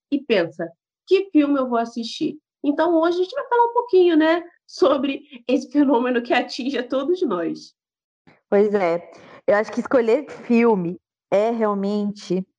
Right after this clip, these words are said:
Speaker 2: uma tarefa muito difícil. Sim, é sim. <laughs> Aquele, né, dramas de primeiro, "Meu Deus, escolher filme". Mas pode ser, sim, muito estressante, assim, independente de você ser cinéfilo ou não,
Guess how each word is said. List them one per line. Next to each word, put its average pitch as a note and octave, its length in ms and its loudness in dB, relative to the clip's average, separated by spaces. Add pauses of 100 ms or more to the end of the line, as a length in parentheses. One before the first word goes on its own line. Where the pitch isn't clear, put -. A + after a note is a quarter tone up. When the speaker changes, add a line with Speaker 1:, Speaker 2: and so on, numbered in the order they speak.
(300)
Speaker 2:
uma G3+ 160 2
tarefa G3 520 -2
muito G#3+ 480 0
difícil. F3+ 640 -6 (260)
Sim, F#3 380 2 (440)
é F#3 120 2
sim. - 260 -8
<laughs> - 600 -12
Aquele, F3+ 340 0
né, F#3+ 100 0
dramas A3 720 0
de A#3 100 0
primeiro, A3 320 0
"Meu A3 160 2
Deus, G#3+ 300 0
escolher G#3 340 0
filme". F#3+ 420 0 (320)
Mas A#3 220 -2
pode C4 320 -2
ser, D#4+ 160 0
sim, C4+ 200 -2
muito A#3 220 -2
estressante, D4+ 680 -2
assim, D#3+ 360 -10
independente G3 720 0
de B3+ 60 -2
você B3+ 260 0
ser B3 180 0
cinéfilo G3+ 600 -2
ou G#3 60 -2
não, F#3 340 -2